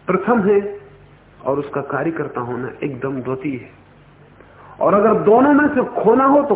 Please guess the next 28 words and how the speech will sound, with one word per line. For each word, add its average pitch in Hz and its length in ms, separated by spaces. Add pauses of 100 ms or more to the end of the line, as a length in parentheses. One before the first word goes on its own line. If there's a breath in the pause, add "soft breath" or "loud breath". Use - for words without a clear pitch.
कार्यकर्तापन 160 1160
को 135 200
खो 170 220
देना, 123 260 (300)
साधकपन 110 540
को 131 160
मत 156 240
खोना। - 240 (920)
तो - 80
इस - 160
संबंध 135 300
में 127 80
कल 113 180
सुबह 120 280
आपसे 120 220
बात 139 280
करूंगा, 170 300 (360 loud breath)
क्योंकि 120 220
अंतिम 143 380
जाने 147 300
के 143 120
पहले 151 300
वो 139 160
बात 143 300
कर 151 60
लेनी 160 260
जरूरी 190 380
है। - 260